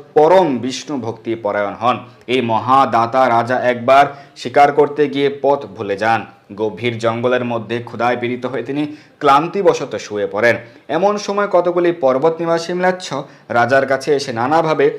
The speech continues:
উৎপীড়ন করতে থাকে। রাজাকে তাদের শত্রু মনে করে তারা তাকে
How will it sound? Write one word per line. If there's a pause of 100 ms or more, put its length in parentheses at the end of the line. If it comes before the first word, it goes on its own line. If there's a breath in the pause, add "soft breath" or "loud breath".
(160)
উৎপীড়ন
করতে
থাকে। (220 loud breath)
রাজাকে
তাদের
শত্রু
মনে
করে
তারা
তাকে